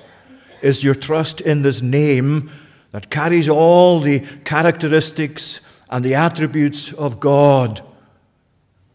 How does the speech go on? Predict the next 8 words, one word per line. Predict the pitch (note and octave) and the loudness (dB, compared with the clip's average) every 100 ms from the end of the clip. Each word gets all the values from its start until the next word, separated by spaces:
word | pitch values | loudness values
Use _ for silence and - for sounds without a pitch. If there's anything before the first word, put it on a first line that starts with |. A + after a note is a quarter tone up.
| _ | _
so | C3+ C3 | -2 0
as | B2+ | 0
to | - C3 | -2 0
rescue | D3 D3 - D3 C3 | 0 0 -4 -2 -2
us | B2+ | -2
from | - C3 B2 | -8 -6 -4
our | A#2 | -4
sins? | A2 A#2 G#2+ F#2+ E2 D#2 - | -6 -6 -6 -6 -12 -20 -20